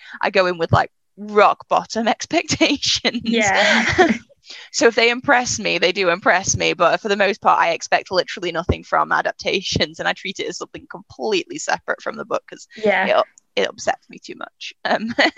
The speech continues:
Speaker 2: Yeah, that's a good tip. I think I'll do that. <laughs>
Speaker 1: Awesome. So we've got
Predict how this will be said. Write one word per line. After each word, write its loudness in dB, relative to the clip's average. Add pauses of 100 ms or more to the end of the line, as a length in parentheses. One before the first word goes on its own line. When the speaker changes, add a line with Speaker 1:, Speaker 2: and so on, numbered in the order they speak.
Speaker 2:
Yeah, 0
that's -2
a 2
good -2
tip. 0
I 2
think 4
I'll 2
do -4
that. -2 (640)
<laughs> 0 (1700)
Speaker 1:
Awesome. 0
So -6
we've -8
got 2